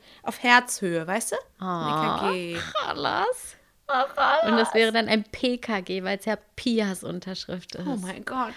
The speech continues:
Speaker 1: toll. Das
Speaker 2: Oh,
Speaker 1: ist eine
Speaker 2: wow.
Speaker 1: ganz tolle Idee. Da
Speaker 2: Sag
Speaker 1: bin ich
Speaker 2: mal,
Speaker 1: dabei.
Speaker 2: mir fallen grad so viele Sachen ein und ich hab Angst, dass ich alles vergesse und ich hab's mir nicht aufgeschrieben. Oh mein Gott. Und zwar hab ich vorhin,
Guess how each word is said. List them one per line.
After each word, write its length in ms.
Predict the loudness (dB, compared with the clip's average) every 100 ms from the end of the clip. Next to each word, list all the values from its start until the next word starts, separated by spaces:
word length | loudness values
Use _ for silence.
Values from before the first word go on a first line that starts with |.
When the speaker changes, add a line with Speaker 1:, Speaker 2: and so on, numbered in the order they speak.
| -4
Speaker 1:
toll. 380 | 4 8 8 6
Das 140 | 2 -4
Speaker 2:
Oh, 20 |
Speaker 1:
ist 100 | -4
eine 220 | -2 -2
Speaker 2:
wow. 60 | -2
Speaker 1:
ganz 360 | -2 0 -2 -6 -14 _
tolle 340 | -4 -2 0 0
Idee. 600 | -2 -4 0 2 2 -2 -14 -14 -16 _ 2
Da 80 |
Speaker 2:
Sag 60 | 4
Speaker 1:
bin 160 | 4 2
ich 80 | 4
Speaker 2:
mal, 160 | 2
Speaker 1:
dabei. 320 | 2 -4 0
Speaker 2:
mir 100 | 0
fallen 280 | 4 4 4
grad 180 | 0 -2
so 100 | -2
viele 240 | -2 -2
Sachen 360 | 0 -2 0 -4
ein 200 | -2 -2
und 80 | -2
ich 100 | -4
hab 140 | -4 -2
Angst, 240 | -4 -4
dass 100 | -4
ich 140 | -4
alles 180 | -2 -2
vergesse 380 | -4 -2 -2 0
und 80 | -2
ich 100 | -4
hab's 160 | -6
mir 80 | -4
nicht 220 | -2 0
aufgeschrieben. 500 | -2 0 0 0 0 -2
Oh 40 |
mein 160 | -2 -2
Gott. 160 | -2 -4 -16 -18 -2
Und 240 | 0 0
zwar 360 | -2 0 0 0 -4 -4
hab 160 | -2 -2
ich 100 | -4
vorhin, 540 | -2 0 2 0 0